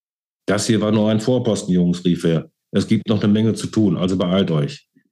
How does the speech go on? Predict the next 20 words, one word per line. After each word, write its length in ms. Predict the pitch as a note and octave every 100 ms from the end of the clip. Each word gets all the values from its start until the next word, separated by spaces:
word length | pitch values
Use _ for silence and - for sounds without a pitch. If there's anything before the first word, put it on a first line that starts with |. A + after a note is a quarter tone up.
| _ _
Die 80 | F#2+
Krauts 300 | F2+ G2 A2
sind 120 | G2
jetzt 220 | G#2 -
gewarnt. 500 | F#2+ G2 F2+ D#2 - - _
Je 80 | F2+
schneller 300 | F2+ G2+ G#2+
wir 120 | F#2+
vorankommen, 720 | F2 G2+ G#2+ G2+ G#2+ G#2 - -
desto 220 | G2 F#2 F#2
besser.“ 460 | D#2+ D#2 C2+ - _ _ _ _ _ _ _
Doch 160 | F2+ -
bevor 320 | F2 - G#2+
sie 180 | A2 G2+
weiter 240 | G2+ F#2+
vorrückten, 760 | - G#2 G#2 G#2+ G#2+ G#2 G2+ -
gelang 260 | F#2 F#2
es 120 | G2 -
David 360 | F2+ F#2 F#2+
noch, 320 | F#2 F2+ F2+